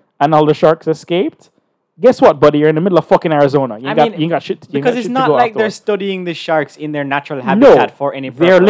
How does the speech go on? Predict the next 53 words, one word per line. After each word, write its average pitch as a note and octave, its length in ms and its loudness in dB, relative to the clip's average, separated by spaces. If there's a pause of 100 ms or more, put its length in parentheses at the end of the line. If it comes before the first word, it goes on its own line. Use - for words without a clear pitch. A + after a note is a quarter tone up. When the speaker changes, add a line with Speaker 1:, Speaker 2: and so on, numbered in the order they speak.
(100)
Speaker 1:
literally F#3 280 2
doing D#3 220 0
the D#3+ 80 -2
most D3+ 240 -2
unnatural D#3 540 0
thing. A#2 240 -12
What D3 160 -2
they D#3 60 2
Speaker 2:
Yes. F3 80 -2
Speaker 1:
need F3+ 180 -6
is, C3+ 280 -4 (300)
all D#3 160 4
they're A3+ 180 6
doing G#3+ 380 2 (420)
is D3 440 -2
they C#3 120 -2
just D3 200 -2
need C3+ 120 -6
a A#2 100 -4
big B2 260 -8
area C3 240 -2
for C3 140 -6
the A#2+ 80 -8
sharks C3+ 320 -6
to C#3+ 80 -10
fuck D#3+ 200 -10
around G3 320 -2
in. G#3+ 100 -2
Speaker 2:
Yeah, - 240 0
yeah. A2 220 -10
Speaker 1:
And C#3 160 -4
then C3 100 -4
when C3 140 -4
it - 140 -20
come E3 240 0
time, C#3 500 -2
they B2+ 160 -4 (140)
funnel C#3 300 -2
them C3 180 -6
into B2+ 180 -10
a A#2+ 80 -8
cage A2+ 500 -14 (220)
to - 80 -20
put C#3+ 180 -6
them B2+ 120 -6
in B2 80 -10
a A#2 60 -8
laboratory. A2 600 -8 (500)
There D3 240 -2
is B2 280 -2
no F#3+ 360 0
need D#3 380 -2 (460)
whatsoever A#3 1040 4